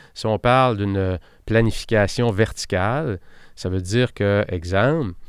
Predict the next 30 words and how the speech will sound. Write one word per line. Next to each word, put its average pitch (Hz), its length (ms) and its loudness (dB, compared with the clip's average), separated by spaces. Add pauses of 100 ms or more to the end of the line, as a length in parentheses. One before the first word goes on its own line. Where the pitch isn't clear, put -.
(280)
si, 135 580 -4
euh, 92 420 0
le 101 160 4
coaching 123 760 2
est - 220 -8
une 101 80 0
activité 95 520 -6
stratégique, 101 720 -4 (240)
ben, 101 80 -4
je - 100 -8
pourrais 95 280 -4
dire, 101 200 -2
moi, 113 200 0
les 98 140 -2
mardis, 95 520 -4
c'est - 160 -8
mardi 95 420 -2
coaching. 98 460 -6 (680)
Donc, 101 160 -2
je 82 80 -8
vais 95 80 -2
tout - 240 -6
planifier 113 520 -2
mes 101 120 -4
coachings 110 600 -6 (340)
dans 95 100 -6
la 90 120 -2
journée 95 340 -4
du 92 100 -8
mardi. 90 460 -6